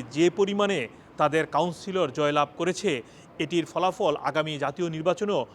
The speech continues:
প্রভাব ফেলতে পারে। এদিকে স্থানীয় নির্বাচনের পাশাপাশি ইংল্যান্ডের কয়েকটি মেট্রোপলিটন সিটিতে মেয়র নির্বাচন অনুষ্ঠিত হয়েছে। লন্ডনের মেয়র নির্বাচনে প্রধান প্রতিদ্বন্দ্বিতা হবে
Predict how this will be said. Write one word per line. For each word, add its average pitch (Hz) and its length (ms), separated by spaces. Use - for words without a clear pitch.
প্রভাব 156 320
ফেলতে 147 260
পারে। 147 240
এদিকে 233 360
স্থানীয় 202 400
নির্বাচনের 175 640
পাশাপাশি 185 540
ইংল্যান্ডের 214 480
কয়েকটি 170 320
মেট্রোপলিটন 190 580
সিটিতে 208 440
মেয়র 165 260
নির্বাচন 175 360
অনুষ্ঠিত 143 320
হয়েছে। 156 320
লন্ডনের 233 500
মেয়র 196 260
নির্বাচনে 190 580
প্রধান 196 320
প্রতিদ্বন্দ্বিতা 196 640
হবে 208 240